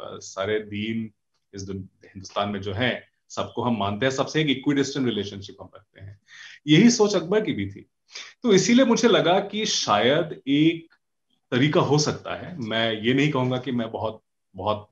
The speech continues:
सक्सेसफुल हुआ उस चीज में, लेकिन फिर मैंने कोशिश जरूर की कि माजी को हाल से मिलाया जाए, कि देखा जाए कि माजी में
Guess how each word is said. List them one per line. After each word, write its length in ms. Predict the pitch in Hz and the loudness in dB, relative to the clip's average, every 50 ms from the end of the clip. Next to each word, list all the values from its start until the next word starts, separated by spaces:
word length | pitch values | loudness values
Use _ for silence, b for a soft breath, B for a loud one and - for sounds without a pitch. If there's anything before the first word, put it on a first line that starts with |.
| _ 107 | _ -10
सक्सेसफुल 680 | 101 101 92 - 107 98 - - 90 - - - 135 | -8 -8 -8 -8 -12 -16 -12 -12 -12 -12 -6 -4 -4
हुआ 180 | 123 113 107 98 | -4 -2 -4 -4
उस 280 | 95 95 95 - - - | -6 -6 -8 -12 -14 -18
चीज 200 | 87 87 - - | -18 -18 -16 -14
में, 60 | 170 185 | -8 -8
लेकिन 220 | 147 - 135 131 | -8 -8 -8 -10
फिर 140 | 131 147 131 | -8 -8 -6
मैंने 220 | 120 123 135 139 | -6 -4 -4 -6
कोशिश 400 | 135 - 190 208 104 - 143 120 | -6 -8 -10 -10 -6 -6 -6 -6
जरूर 280 | 117 110 98 98 95 92 | -4 -6 -8 -8 -8 -10
की 240 | - _ - - - _ B B B B B B B B B B B _ _ - | -12 _ -20 -20 -20 _ B B B B B B B B B B B _ _ -6
कि 200 | 202 226 240 226 | 2 6 6 6
माजी 680 | 170 127 113 107 104 107 110 120 117 117 139 185 208 | 6 6 4 6 6 6 6 4 2 2 2 0 0
को 160 | - - - 202 | 2 4 4 4
हाल 420 | - - - 110 107 117 143 160 | 4 4 2 4 4 4 4 2
से 200 | 156 - 208 196 | 0 0 0 2
मिलाया 420 | 151 127 110 98 95 92 90 90 | 2 2 2 2 0 0 -2 -4
जाए, 300 | 87 87 85 - - - _ _ _ _ _ _ _ _ _ B B B B B B B - | -6 -8 -12 -16 -16 -20 _ _ _ _ _ _ _ _ _ B B B B B B B -6
कि 80 | - 190 | -4 -4
देखा 520 | 123 101 127 123 123 120 - 175 185 185 | -2 4 4 4 4 4 2 2 2 4
जाए 280 | 180 180 170 175 185 180 | 4 4 4 4 2 2
कि 280 | 185 - 185 190 190 | 0 -2 -2 -2 0
माजी 520 | 170 139 117 113 107 107 107 107 135 165 180 | 2 2 4 4 4 2 2 2 2 2 4
में 320 | 180 180 180 175 180 - | 4 4 2 2 0 -6